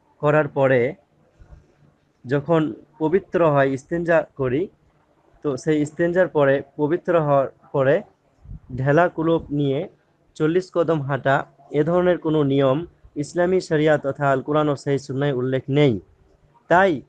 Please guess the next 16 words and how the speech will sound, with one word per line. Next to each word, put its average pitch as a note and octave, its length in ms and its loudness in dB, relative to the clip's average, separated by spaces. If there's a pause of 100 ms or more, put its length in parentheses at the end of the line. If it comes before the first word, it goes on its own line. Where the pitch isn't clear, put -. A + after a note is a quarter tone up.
(240)
যদি D3+ 280 -4
কেউ G3 220 -2
ঢেলা D#3+ 300 -2
কুলুপ D#3+ 340 -6
নিয়ে D3+ 200 -2
চল্লিশ D3+ 440 -4
কদম D#3+ 280 -2
হাঁটার C#3+ 420 0
আমল C#3 360 0
করে, D3 460 2 (480)
তাহলে D#3 300 2
তা D3+ 260 2
স্পষ্টভাবে D#3+ 600 -4
বিদআত C#3 460 2
হবে F3+ 320 -2 (420)
এবং D3 460 0